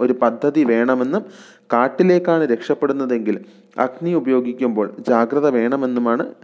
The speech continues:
വിതുരർ പറഞ്ഞതിൻ്റെ പൊരുൾ. എന്തുകൊണ്ടായിരിക്കാം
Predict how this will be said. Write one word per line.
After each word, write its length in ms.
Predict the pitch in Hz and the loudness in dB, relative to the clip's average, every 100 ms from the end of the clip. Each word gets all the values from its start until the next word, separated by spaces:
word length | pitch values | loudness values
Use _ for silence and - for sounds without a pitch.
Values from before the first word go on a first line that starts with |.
| - | -10
വിതുരർ 440 | 113 117 117 160 196 - | -4 -2 0 -2 -4 0
പറഞ്ഞതിൻ്റെ 500 | 117 120 127 113 139 | 2 2 0 0 0
പൊരുൾ. 340 | - 117 107 - - _ _ _ _ _ _ - - _ | 2 0 0 -6 -18 _ _ _ _ _ _ -20 -20 _
എന്തുകൊണ്ടായിരിക്കാം 880 | 135 165 202 214 175 143 127 120 120 | 0 2 4 4 6 6 6 2 0